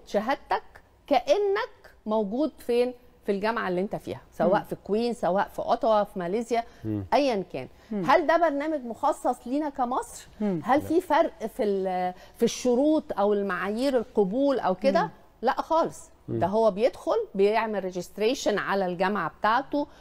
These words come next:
Speaker 1: وهو طالب طبيعي جدًا، بيطلع في حفلة التخرج حتى الفيرتشوال اللي موجودة،
Speaker 2: مم.
Speaker 1: أسامي ط-، الطلبة بتاعتنا كلها ات-، اه، اتندهت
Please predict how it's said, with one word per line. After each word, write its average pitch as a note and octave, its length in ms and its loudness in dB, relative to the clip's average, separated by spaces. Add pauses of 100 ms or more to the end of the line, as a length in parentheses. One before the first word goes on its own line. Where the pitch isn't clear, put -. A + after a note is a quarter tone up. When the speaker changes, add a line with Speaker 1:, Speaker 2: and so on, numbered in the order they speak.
(140)
Speaker 1:
وهو C#4+ 520 4
طالب C4+ 420 2
طبيعي G#3+ 340 -4
جدًا، A#3 400 -2 (240)
بيطلع B3+ 400 2
في A#3+ 180 -4
حفلة - 440 -2
التخرج C4 640 0
حتى C4 320 -2
الفيرتشوال A3+ 560 0
اللي G3 200 -4
موجودة، F#3+ 520 -2 (200)
Speaker 2:
مم. A3 120 -6
Speaker 1:
أسامي C4 420 2
ط-، - 180 -4
الطلبة G#3+ 640 0
بتاعتنا G#3+ 540 -4
كلها G#3 280 -2
ات-، - 300 -10
اه، D#3 260 -4
اتندهت B3+ 600 0